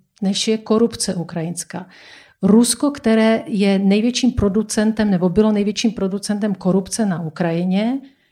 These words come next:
obvinuje Ukrajinu z největší korupce vůbec, eh, eh, na světě. Jo? A, a my na to pořád skáčeme. A je to,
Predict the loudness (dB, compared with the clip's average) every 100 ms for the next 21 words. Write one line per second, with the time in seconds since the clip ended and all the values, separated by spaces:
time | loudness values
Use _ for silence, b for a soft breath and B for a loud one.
0 | B _ -2 0 2 4 4 4 0 -2
1 | 0 0 0 -2 -4 -4 -2 -2 -2 -4
2 | -6 -4 -2 -2 -4 -6 -6 -6 -6 -6
3 | -10 -8 -4 -2 0 0 0 -4 -6 -6
4 | -4 -4 -4 -6 -4 -2 -4 -6 -6 -8
5 | -8 -14 -18 -16 -8 -6 -4 -6 -6 0
6 | 2 2 2 0 0 -4 0 0 -2 -2
7 | -4 -4 -6 -4 -4 -2 -2